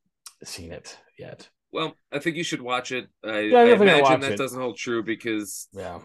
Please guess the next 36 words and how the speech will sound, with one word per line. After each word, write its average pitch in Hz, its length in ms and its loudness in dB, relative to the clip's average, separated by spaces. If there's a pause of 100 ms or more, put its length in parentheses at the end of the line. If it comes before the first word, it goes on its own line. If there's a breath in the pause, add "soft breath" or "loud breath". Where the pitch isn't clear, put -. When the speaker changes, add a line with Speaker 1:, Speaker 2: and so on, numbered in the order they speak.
(440)
Speaker 2:
it, 170 200 -8
she, 160 280 -2
she - 160 -8
doesn't, 196 320 -4
nobody 190 440 -2
plays 165 280 -6
a 147 40 -2
bad 135 340 -4
person, 110 420 -8
but 104 140 -10
they 110 100 -2
all 120 160 0
play 120 200 -4
very 107 220 -2
human 101 400 -10
people. 82 400 -16 (220 soft breath)
There's 127 140 -12
no 180 100 0
bad 135 360 -2
people 107 300 -8
in 98 60 -8
this 101 180 -10
movie. 92 300 -8
It's 92 120 -14
just, - 400 -10
it 107 160 -6
is 110 160 -6
what 110 120 -6
it 110 80 -6
is, 101 160 -6
and 104 60 -10
I 107 40 -4
really 110 300 -4
like 98 260 -6
it. 73 120 -20 (600)
Speaker 1:
Uh, 131 380 2